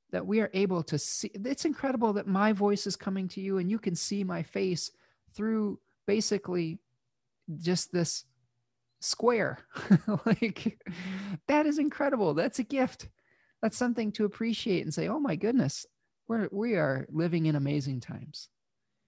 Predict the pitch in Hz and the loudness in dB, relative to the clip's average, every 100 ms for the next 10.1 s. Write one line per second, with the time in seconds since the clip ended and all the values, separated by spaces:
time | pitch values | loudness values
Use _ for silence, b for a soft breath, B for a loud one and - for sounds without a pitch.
0 | _ _ _ _ 151 135 135 127 135 139 | _ _ _ _ -8 -6 -4 -6 -8 -4
1 | 151 - 208 196 - 233 294 196 165 165 | -4 -4 -6 -6 -4 -4 -4 -4 -4 -4
2 | 180 180 190 190 175 139 131 - - - | -2 0 0 0 -2 -4 -10 -16 -20 -20
3 | - _ _ _ _ _ _ _ _ _ | -20 _ _ _ _ _ _ _ _ _
4 | _ _ _ _ - 175 185 190 294 277 | _ _ _ _ -2 2 2 0 -2 -2
5 | 208 190 190 175 175 175 151 151 - 151 | -2 -2 0 0 2 0 0 -4 -2 -2
6 | 147 - - - 170 165 135 143 - - | -2 -6 -10 0 4 4 2 -2 -6 -12
7 | _ - 143 151 143 143 165 156 - 143 | _ -4 -2 0 0 2 2 0 -2 0
8 | 139 135 120 156 139 131 b b b - | 0 -2 -4 -4 -2 -2 b b b -14
9 | - 143 139 143 185 170 151 139 135 - | -4 -2 0 0 0 0 -2 -2 -2 -6
10 | - | -16